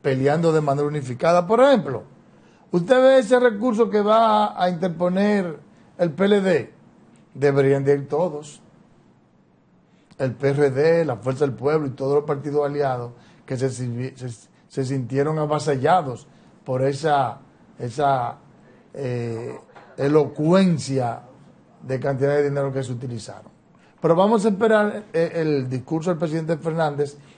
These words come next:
y vamos a, a, a esperar también el martes qué fue lo que finalmente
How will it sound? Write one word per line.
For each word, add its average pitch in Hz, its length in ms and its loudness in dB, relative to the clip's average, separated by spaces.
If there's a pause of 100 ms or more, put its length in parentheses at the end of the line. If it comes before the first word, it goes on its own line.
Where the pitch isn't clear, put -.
(120)
y 151 60 -8
vamos 151 340 -2
a, 156 80 -2
a, 139 320 -6 (220)
a 135 80 -8
esperar 127 400 -6
también 120 440 -8 (480)
el 135 140 -6
martes 135 560 -4 (460)
qué 147 100 0
fue 143 200 0
lo 147 120 2
que 139 140 -6
finalmente 131 840 -6